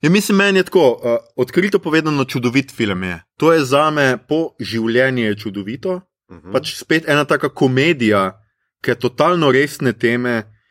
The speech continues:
Speaker 1: zna tako na en tak topel način. Pač meni je ful všeč ta odnos med to Židinjo pa Jojotom, ker tudi ona v začetku ga ful izigrava s tem, ker, ehm,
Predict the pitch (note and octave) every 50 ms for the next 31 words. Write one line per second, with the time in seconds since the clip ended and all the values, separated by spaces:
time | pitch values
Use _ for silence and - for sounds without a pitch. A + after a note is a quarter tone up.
0 | _ _ _ _ - G#2 G2 C#3 C#3+ C#3+ C#3 - D#3+ D#3+ D#3 D3+ C#3+ C3 C3 C3
1 | C3+ - C#3 B2+ - - - D3 D3+ D3+ - - C3 B2 A#2 A2 G#2+ G#2 - -
2 | B2+ A#2+ A2 - B2 - D3 C#3+ D3+ D3+ C3+ C3 - D3 D#3 D3+ C#3 - C#3 B2+
3 | - - - B2+ A#2+ A2+ G#2+ A2+ A2+ A2+ G#2+ G#2 - A2 G2+ G2 - A2 G#2 F#2+
4 | - _ _ _ _ _ - G2+ F#2+ G2+ C#3+ D#3+ C#3+ C#3 C#3 C3 A#2+ A2 G2+ G#2
5 | G#2+ G2 G2 F#2+ G2+ B2 D#3 F#3 F3+ E3 D3+ - - C#3+ B2+ A#2 - - - -
6 | _ _ _ _ - - C#3+ C3+ C3+ C#3+ - - - D#3 - - D#3 D#3 D#3+ D#3
7 | D3 C#3 C3 C3+ - D#3+ D3 A#2+ G2 A#2 A2 G#2+ C#3+ C#3+ - - B2 G#2+ A2 A2
8 | - C#3+ D3+ C#3 A#2 G2+ A2 G#2 G#2+ A2+ A#2 B2 B2 B2 A#2 A2 - - - A#2+
9 | A#2 A#2 A2 - A#2 G#2+ A2 G#2 G#2 G#2 G#2 G#2 G2+